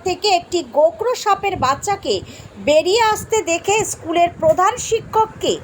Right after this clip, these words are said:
খবর দেওয়া মাত্রই বিদ্যালয় কর্তৃপক্ষ বন দপ্তরে খবর দেন এবং বন দপ্তরের বিন্নাগুড়ি ওয়াইল্ড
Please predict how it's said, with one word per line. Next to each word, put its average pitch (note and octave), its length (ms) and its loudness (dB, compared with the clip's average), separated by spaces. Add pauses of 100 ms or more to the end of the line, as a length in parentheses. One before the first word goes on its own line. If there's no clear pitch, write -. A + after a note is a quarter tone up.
(300)
খবর E4+ 440 2
দেওয়া F4+ 300 2
মাত্রই D4 560 0 (360)
বিদ্যালয় G#4 680 0
কর্তৃপক্ষ G#4 800 0 (140)
বন E4 260 2
দপ্তরে D4 540 0
খবর D4 380 2
দেন G4+ 320 0
এবং F4 480 0 (420)
বন D#4+ 200 2
দপ্তরের G4 680 0
বিন্নাগুড়ি F4 760 0
ওয়াইল্ড D4+ 460 0